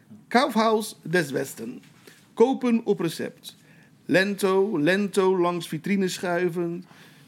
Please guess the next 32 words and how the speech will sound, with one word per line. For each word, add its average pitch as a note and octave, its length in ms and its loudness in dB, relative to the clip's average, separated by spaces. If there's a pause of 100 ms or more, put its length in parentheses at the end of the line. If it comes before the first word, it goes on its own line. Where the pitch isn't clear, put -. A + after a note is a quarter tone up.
(140)
en E3 160 2
betoverd E3+ 600 2
bij D3+ 180 2
een B2+ 100 0
vulpen D#3 580 0
blijven C3 340 -2
staan. - 400 -14 (340)
Lipstick, E3+ 760 0 (160)
lipstick, F#3+ 480 2
horloges, E3 880 0 (320)
lingerie, F#3 760 0 (180)
cashmere. G3 680 2 (400)
Als F#3+ 220 0
ergens G#3 420 -2
ooit A#3+ 260 2
genezen A3 460 0
wordt, G3 380 0 (120)
dan C#3+ 220 -2
hier. G#2+ 320 -8 (680)
Hier G#3 360 4
is E3+ 120 -2
het C#3+ 120 -2
warm D3 340 2
en D3 160 -2
druk. A#2+ 340 -6 (200)
Hier G#3 240 4
kun G3 180 -2
je E3+ 100 2
dromen. C3+ 560 0 (180)
Hier A3+ 260 4
kun G3+ 160 -2
je E3+ 140 0